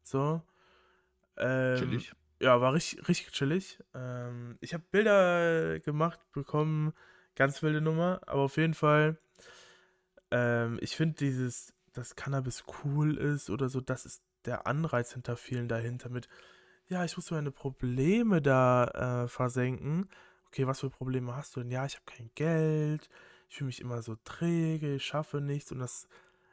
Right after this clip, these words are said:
Speaker 1: liegt ja eigentlich begründet darin, dass du den ganzen Tag einen reindübelst und, ja, dementsprechend, ich glaube, dass gesellschaftlich, da muss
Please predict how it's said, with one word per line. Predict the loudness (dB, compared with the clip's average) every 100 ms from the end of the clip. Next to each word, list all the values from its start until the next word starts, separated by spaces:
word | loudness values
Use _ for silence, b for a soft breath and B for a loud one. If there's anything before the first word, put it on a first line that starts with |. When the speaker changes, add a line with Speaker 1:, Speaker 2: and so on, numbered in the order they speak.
| b
Speaker 1:
liegt | 0 0 4
ja | 6
eigentlich | 6 6 0 -6
begründet | -4 -2 0 0
darin, | 2 2 2
dass | -2 -4
du | 0
den | 0 0
ganzen | -2 -6 -10
Tag | -6 -2
einen | -2 4
reindübelst | 4 4 0 2 4 4 2 -8
und, | -6 -4 -4 -8 -10 b b b b b b _ -12
ja, | -6 -2 -2
dementsprechend, | -2 -4 -6 -4 -4 -4 -6 -10 -10 -12 b b b b b b _ _ _ -20
ich | -8
glaube, | -2 2 2
dass | 0 -4
gesellschaftlich, | -2 0 0 -2 -8 -6 -6 -8 -8
da | -2 -2
muss | -2 -6 -8 -16